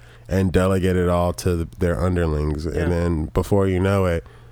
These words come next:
Speaker 1: they're still making that C E O paycheck, but they're hardly there.
Speaker 2: Yeah. They're more of a public figure.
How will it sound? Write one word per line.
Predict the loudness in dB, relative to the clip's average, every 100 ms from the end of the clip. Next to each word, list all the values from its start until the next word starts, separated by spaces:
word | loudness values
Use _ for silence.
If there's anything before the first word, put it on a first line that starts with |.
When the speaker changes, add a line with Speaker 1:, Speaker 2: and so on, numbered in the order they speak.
| -20 -6
Speaker 1:
they're | -2
still | 0 4 4 6
making | 4 4 4 4
that | 2 2 0 -4
C | -2 0 2 2
E | 2
O | 0
paycheck, | 2 0 2 0 0 -2 -8 -20 -20 -20 -20 -6
but | -2 -2 0
they're | 0 2 -2 -6 -14 -14 -14 -16 -20 -10 -6
hardly | 2 4 4 0 0
there. | 0 0 -2 -6 -6
Speaker 2:
Yeah. | -2 0 2 0 2
They're | 2 4
more | 4 4
of | 4
a | 2
public | 2 2 2 0
figure. | 0 2 4 2 2 0